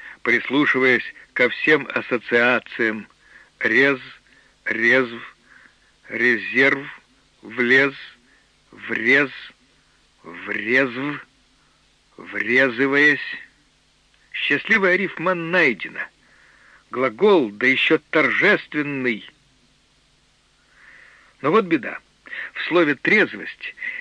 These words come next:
хотя и не так характерно, как "резв", но все же ясно звучит "тесть". Что с ними сделать?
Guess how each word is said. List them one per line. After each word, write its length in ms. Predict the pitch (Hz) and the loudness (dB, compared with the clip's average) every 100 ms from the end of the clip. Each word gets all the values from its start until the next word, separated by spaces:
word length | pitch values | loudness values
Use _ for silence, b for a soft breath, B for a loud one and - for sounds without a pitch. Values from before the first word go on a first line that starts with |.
| B | B
хотя 420 | - 143 - 165 | -2 0 4 4
и 260 | 143 - 127 | 4 0 -2
не 160 | 135 | -2
так 420 | - - 147 123 | -6 0 0 0
характерно, 800 | - 131 120 - - 143 120 117 | -2 0 0 -2 0 0 2 -2
как 360 | - 123 - - | -2 -2 -2 -2
"резв", 420 | 123 175 156 104 - B B B - | 2 4 4 0 -14 B B B -10
но 160 | 117 110 | -6 -6
все 280 | - 151 | 0 0
же 120 | 117 110 | 2 -2
ясно 500 | 104 147 - 135 117 | 0 0 0 -4 -8
звучит 640 | 110 110 - 143 - - _ _ | -8 -4 -2 -2 -4 -16 _ _
"тесть". 1300 | - 160 139 - - _ _ _ - - - - - - _ _ _ _ _ b b b b b | 2 4 4 0 -8 _ _ _ -10 -8 -4 -4 -4 -8 _ _ _ _ _ b b b b b
Что 300 | - - 156 | -10 -4 0
с 100 | 151 | -2
ними 240 | 165 151 127 | -2 -4 -4
сделать? 560 | 98 90 - - - | -4 -6 -6 -12 -18